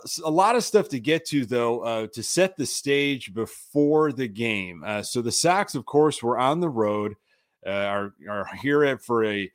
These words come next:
uh, several days at home, playing the Blue Jays and the Orioles. And Rick Hahn,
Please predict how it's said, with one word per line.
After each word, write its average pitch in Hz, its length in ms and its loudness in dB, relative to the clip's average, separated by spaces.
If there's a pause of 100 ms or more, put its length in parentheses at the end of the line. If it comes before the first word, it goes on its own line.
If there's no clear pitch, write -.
(340)
uh, 101 100 -6
several 147 400 4
days 139 300 4
at 127 180 2
home, 151 520 4 (100)
playing 127 360 0
the 110 180 -4
Blue 113 280 0
Jays 131 400 0
and 104 300 -6
the 98 200 -6
Orioles. 147 640 2
And 104 180 -2
Rick 127 200 -2
Hahn, 151 520 0